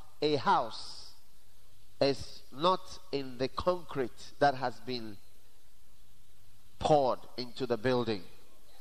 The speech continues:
Did you know that? Can somebody lower this fan a bit? Michael. A house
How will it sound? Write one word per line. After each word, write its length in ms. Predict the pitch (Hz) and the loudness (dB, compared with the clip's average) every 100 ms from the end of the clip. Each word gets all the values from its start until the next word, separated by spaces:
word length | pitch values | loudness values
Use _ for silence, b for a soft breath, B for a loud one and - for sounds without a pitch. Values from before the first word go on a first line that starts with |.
| - - - - | -6 -6 -6 0
Did 160 | 117 120 | 0 4
you 100 | 139 | 4
know 180 | 143 139 | 6 6
that? 220 | 123 98 - - - - - - - - | 6 2 -4 -6 -6 -6 -6 -6 -6 -6
Can 160 | - 123 | -2 -2
somebody 400 | - 147 135 131 | 0 4 4 4
lower 260 | 127 123 120 | 6 6 6
this 400 | 117 110 - - - - - | 4 -2 -4 -6 -6 -6 0
fan 200 | 110 107 | 2 2
a 80 | 101 | 0
bit? 180 | 107 98 - - - - - - - - - - - - - - - - - - - - - - - | -2 -4 -4 -6 -6 -6 -6 -6 -6 -6 -6 -6 -6 -6 -6 -6 -6 -6 -6 -6 -6 -6 -6 -6 0
Michael. 440 | 107 113 110 98 - - - - - - - - - - | 4 4 4 0 0 -4 -2 -4 -6 -6 -6 -4 -4 0
A 80 | 143 | 0
house 680 | - 180 131 131 - - - | 2 0 0 -2 -4 -6 -4